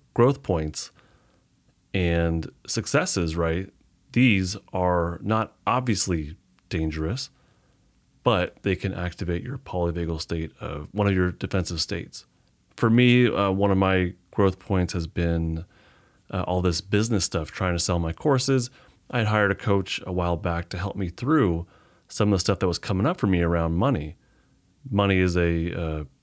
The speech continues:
generally we want money. We wanna spend money. It provides greater access to things. It can provide a more comfortable lifestyle, right?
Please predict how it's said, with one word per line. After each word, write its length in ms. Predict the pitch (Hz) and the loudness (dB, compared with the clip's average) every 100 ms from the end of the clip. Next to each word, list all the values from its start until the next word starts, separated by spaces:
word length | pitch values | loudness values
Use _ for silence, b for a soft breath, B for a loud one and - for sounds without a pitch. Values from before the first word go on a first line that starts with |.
| _ - 110 | _ -14 -6
generally 540 | - 92 92 90 87 | -2 2 2 2 0
we 220 | 87 90 | 0 -2
want 340 | 85 87 85 - | -2 -2 -2 -2
money. 220 | 92 80 | -2 -2
We 80 | 80 | -2
wanna 140 | 82 | -4
spend 260 | - 123 120 | 0 2 2
money. 280 | 110 104 | 2 2
It 260 | 98 85 90 _ _ | 0 -2 -8 _ _
provides 520 | - 85 82 82 82 | -6 -2 -2 -2 -4
greater 380 | 95 90 85 82 | -6 -4 -2 -2
access 380 | 95 98 - 90 | -4 -6 -4 -6
to 80 | - | -6
things. 420 | 90 90 87 85 | -4 -2 0 -2
It 160 | 80 78 B B B B B | -4 -8 B B B B B
can 100 | - | -8
provide 240 | 85 87 | -2 0
a 40 | 85 | 0
more 140 | 85 | 0
comfortable 440 | 82 98 85 85 85 | -2 -4 -4 -2 0
lifestyle, 440 | 85 78 - 73 | 0 -2 -6 -8
right? 220 | 78 82 | -6 -8